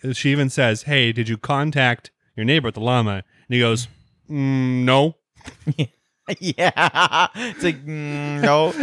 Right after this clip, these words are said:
Speaker 2: They also did, like, some really interesting, like, when they showed, like, rain, it was that it was raining. They did another animated scene, but it was, like, for five seconds where it was, like,
Speaker 1: It was
Speaker 2: animated
Speaker 1: fast.
Speaker 2: rain and a, and a lightning bolt, and it was
Speaker 1: Yeah.
Speaker 2: just to show you, "Hey, it's raining outside."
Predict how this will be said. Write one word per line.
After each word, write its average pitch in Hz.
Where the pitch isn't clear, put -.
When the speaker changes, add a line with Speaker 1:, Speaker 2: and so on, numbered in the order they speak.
Speaker 2:
They 175
also 208
did, 233
like, 202
some 175
really 160
interesting, 165
like, 143
when 147
they 143
showed, 160
like, 135
rain, 120
it 135
was 135
that 131
it 127
was 120
raining. 127
They 147
did 165
another 156
animated 156
scene, 131
but 123
it 131
was, 135
like, 131
for 123
five 143
seconds 117
where 127
it 127
was, 127
like, 127
Speaker 1:
It -
was 143
Speaker 2:
animated 147
Speaker 1:
fast. 113
Speaker 2:
rain 143
and 135
a, 131
and 143
a 127
lightning 131
bolt, 117
and 135
it 131
was 123
Speaker 1:
Yeah. 113
Speaker 2:
just 107
to 131
show 131
you, 127
"Hey, 156
it's 139
raining 131
outside." 120